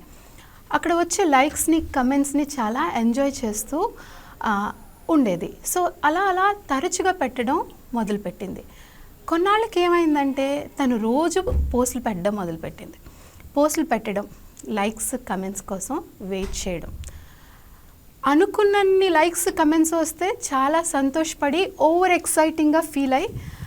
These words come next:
తను సరిగ్గా నిద్రపోలేకపోవడం. ఒకవేళ అనుకున్నన్ని లైక్స్, కమెంట్స్ కానీ రాకపోతే ఆ బాధతో, ఆ, ఆ డిసప్పాయింట్‌మెంట్‌తో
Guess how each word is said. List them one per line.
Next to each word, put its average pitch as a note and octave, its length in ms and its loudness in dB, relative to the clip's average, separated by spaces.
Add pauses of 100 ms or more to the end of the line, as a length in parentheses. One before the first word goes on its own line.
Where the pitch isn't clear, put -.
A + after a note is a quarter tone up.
(320)
తను A#3 360 2
సరిగ్గా A3+ 400 0
నిద్రపోలేకపోవడం. G3+ 1120 0 (760)
ఒకవేళ D4 560 2 (300)
అనుకున్నన్ని D4 720 2
లైక్స్, C#4 360 -2
కమెంట్స్ C4+ 460 0
కానీ B3+ 300 -2
రాకపోతే A#3 800 -2 (680)
ఆ A#3 80 2
బాధతో, G#3+ 680 -2 (640)
ఆ, A3 360 -2 (580)
ఆ A3 100 2
డిసప్పాయింట్‌మెంట్‌తో C4 1080 2